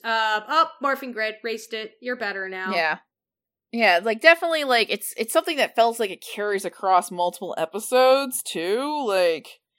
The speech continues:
Speaker 1: Yeah.
Speaker 2: I mean, obviously, like, Jaden, like, gets injured a lot, obviously, but, like, it's not like, he's not going from, like, episode to episode, like, "Well,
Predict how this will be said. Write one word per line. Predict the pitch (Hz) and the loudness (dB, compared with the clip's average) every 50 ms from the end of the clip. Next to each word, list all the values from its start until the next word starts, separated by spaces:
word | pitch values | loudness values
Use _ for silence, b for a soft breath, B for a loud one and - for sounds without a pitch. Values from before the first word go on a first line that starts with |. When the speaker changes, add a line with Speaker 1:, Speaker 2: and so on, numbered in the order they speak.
| _ _ _ _ _ | _ _ _ _ _
Speaker 1:
Yeah. | 254 226 220 214 202 190 | -16 -10 -6 -4 -2 2
Speaker 2:
I | 185 | 4
mean, | 285 269 262 | 4 6 6
obviously, | 269 285 277 294 - - 285 277 | 6 6 4 2 -4 -4 -4 -2
like, | 262 247 240 220 196 | 0 2 0 0 -2
Jaden, | - - 214 214 226 240 240 240 233 233 226 220 | -2 2 4 4 4 2 0 -2 -2 -4 -6 -4
like, | 208 202 196 190 180 170 - - - _ _ _ _ _ _ _ _ _ _ _ 240 | 0 0 2 2 2 0 -2 -6 -14 _ _ _ _ _ _ _ _ _ _ _ -2
gets | - 240 226 - - | 0 0 0 2 -2
injured | 220 233 233 226 214 190 | -2 -2 -2 -2 -2 -2
a | 185 | -2
lot, | 170 160 175 175 170 175 151 117 | 0 2 4 8 8 8 8 8
obviously, | 156 175 180 180 185 185 190 - - - 180 170 175 175 175 175 | 8 6 6 6 4 0 -2 -2 -4 -2 0 0 0 0 -2 -4
but, | - 170 - - | -4 -4 -2 2
like, | 175 180 180 175 170 - - _ _ _ _ _ _ _ _ _ _ _ | 2 4 4 4 2 -2 -8 _ _ _ _ _ _ _ _ _ _ _
it's | - 220 - | -8 -6 0
not | 269 285 294 277 277 | 2 4 4 6 6
like, | 262 240 226 226 | 6 6 4 2
he's | 208 - 269 269 254 | -4 -10 -10 -8 -2
not | 240 277 285 285 269 - - _ _ _ _ _ _ _ _ _ _ _ _ _ - | 0 2 4 4 4 2 0 _ _ _ _ _ _ _ _ _ _ _ _ _ 2
going | 240 247 240 247 240 233 220 220 | 4 4 6 4 2 0 -2 -4
from, | 214 - 226 208 | -2 -2 0 2
like, | 208 196 185 | 2 2 4
episode | - 190 190 - - - 214 202 190 | 2 2 0 0 -2 -2 -2 0 2
to | 175 - | 4 4
episode, | 175 175 - 180 - - 185 170 170 165 165 | 4 4 2 -2 -4 0 2 2 2 2 2
like, | 170 170 165 160 156 - | 2 2 2 2 2 2
"Well, | 233 262 277 277 262 - | 6 6 6 6 6 4